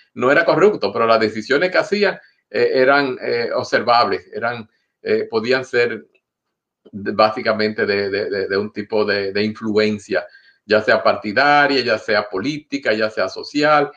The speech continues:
y este tipo de cosas. O sea que, eh, es un tema bastante, bastante largo. Hay muchísimas otras áreas, como le digo, ahora voy a seguir evaluando la parte, eh, porque me interesó mucho, la parte neurológica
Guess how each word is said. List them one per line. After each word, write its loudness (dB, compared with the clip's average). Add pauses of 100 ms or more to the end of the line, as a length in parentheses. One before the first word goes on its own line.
(200)
y 0
este 0
tipo -6
de -2
cosas. -8 (280)
O -14
sea 0
que, 0
eh, 2 (120)
es -2
un -4
tema 2
bastante, -2
bastante -4
largo. -2 (420)
Hay -2
muchísimas -4
otras -4
áreas, -2
como -6
le -4
digo, -2
ahora 2
voy 0
a -2
seguir -6 (320)
evaluando 4
la 0
parte, 0
eh, -10
porque -6
me -6
interesó -4
mucho, -8
la -8
parte -4
neurológica 0